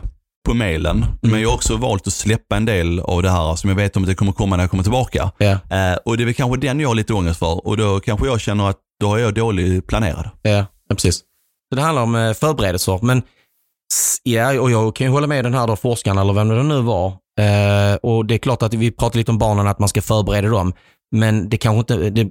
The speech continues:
Speaker 2: det handlar också om hur lång tid innan man ska förbereda.
Speaker 1: Jo.
Speaker 2: Eh, man kanske ska, eh, ett par dagar, man pratar lite då och då, men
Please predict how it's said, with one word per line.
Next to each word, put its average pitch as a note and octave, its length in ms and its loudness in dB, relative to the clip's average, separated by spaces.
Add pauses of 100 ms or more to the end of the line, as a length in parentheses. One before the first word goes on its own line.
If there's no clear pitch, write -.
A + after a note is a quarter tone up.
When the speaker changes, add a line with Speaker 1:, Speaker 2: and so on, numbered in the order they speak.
(160)
Speaker 2:
det A#2 60 0
handlar A#2+ 220 2
också A2 160 2
om G#2 200 2
hur G#2+ 240 0
lång A#2 280 2
tid F#2 220 0
innan F#2+ 240 2
man F2+ 100 2
ska F#2 120 0
förbereda. F2 480 2 (300)
Speaker 1:
Jo. F2+ 180 2
Speaker 2:
Eh, G#2+ 200 2
man A#2+ 120 0
kanske A#2 180 0
ska, B2 120 -2
eh, A2 580 0 (160)
ett - 80 -6
par D#3 100 0
dagar, C3 280 0
man B2+ 140 -2
pratar C#3+ 240 0
lite A#2 160 -2
då A#2+ 100 0
och A#2+ 60 2
då, A2 120 0
men A#2+ 200 0